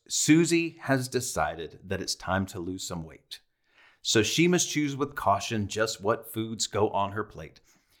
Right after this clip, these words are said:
She has chocolate milkshake powder that she drinks three times a day, and once a week a piece of diet frozen cheesecake is okay. But despite all of her efforts, Susie's weight won't go away because she works thirty hours a week at Sam's all-you-can-eat buffet."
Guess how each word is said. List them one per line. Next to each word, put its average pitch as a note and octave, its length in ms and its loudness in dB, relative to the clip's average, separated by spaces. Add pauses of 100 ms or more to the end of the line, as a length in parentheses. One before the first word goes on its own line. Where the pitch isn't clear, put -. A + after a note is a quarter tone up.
(120)
She D3 160 6
has C3+ 120 6
chocolate B2 400 0
milkshake B2+ 380 -2
powder B2 260 0
that B2+ 140 -4
she C#3+ 100 -4
drinks C#3+ 300 -6
three C#3 160 -8
times C#3 240 -4
a B2+ 40 -4
day, C3 160 0
and C#3 140 0
once D3+ 160 -2
a C#3 60 0
week D3+ 260 0
a D#3 40 -4
piece D#3+ 240 -4
of C#3 100 -6
diet D3 280 0
frozen D3+ 280 -2
cheesecake D#3 540 -2
is D3+ 260 2
okay. D3+ 420 0 (320)
But - 120 2
despite E3+ 360 4
all F#3+ 140 6
of F3+ 80 2
her F3+ 120 6
efforts, F3 280 2
Susie's F3 320 -4
weight E3+ 360 2
won't D3+ 280 0
go E3+ 140 6
away F3+ 400 2 (460)
because E3+ 260 2
she F3+ 200 2
works D3+ 440 4
thirty F3 340 2
hours D3+ 260 2
a C#3 60 -2
week D#3 340 -2 (180)
at C3+ 200 2
Sam's A#2+ 420 0 (140)
all-you-can-eat B2+ 840 2 (180)
buffet." F#2+ 400 0